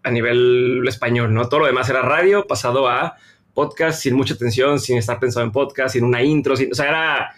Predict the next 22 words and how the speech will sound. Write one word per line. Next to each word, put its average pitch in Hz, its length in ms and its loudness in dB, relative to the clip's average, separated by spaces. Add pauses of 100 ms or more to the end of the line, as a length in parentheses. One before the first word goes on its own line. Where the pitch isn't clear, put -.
(960)
eh, 104 360 0
refurbished, 110 500 -2
¿no? 139 80 0
Entonces 131 340 0
dijimos, 123 600 0 (500)
eh, 110 380 -2 (380)
o 113 80 0
bueno, 117 240 2
pensé, 117 340 0
voy 117 220 0
a 120 40 2
hacer 113 300 -2 (580)
que 143 80 0
exista 139 340 -2
el 143 100 -2
podcast 147 400 -2
que 123 80 -4
a 113 40 0
mí 110 60 2
me 113 60 2
gustaría 104 300 0
escuchar. - 400 -10